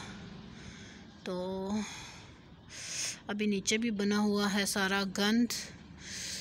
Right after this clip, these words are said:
क्योंकि कल भी कमरे में सफाई नहीं की थी, कंबल वगैरह नहीं उठाए थे, क्योंकि सर्दी इतनी ज़्यादा थी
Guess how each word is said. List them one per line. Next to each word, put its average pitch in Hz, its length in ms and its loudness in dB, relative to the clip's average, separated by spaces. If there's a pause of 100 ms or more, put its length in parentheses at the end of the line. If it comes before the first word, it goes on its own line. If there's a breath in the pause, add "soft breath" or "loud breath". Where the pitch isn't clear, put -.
(180 loud breath)
क्योंकि 214 420 0
कल 214 260 4
भी 233 160 0
कमरे 233 300 4
में 233 320 6
सफाई 226 340 4
नहीं 226 160 2
की 226 180 -2
थी, 240 340 0 (680 loud breath)
कंबल 208 300 4
वगैरह 202 320 6
नहीं 196 280 4
उठाए 220 340 4
थे, 214 180 0
क्योंकि 214 300 0
सर्दी 202 340 4
इतनी 214 220 -2
ज़्यादा 202 300 2
थी 220 200 0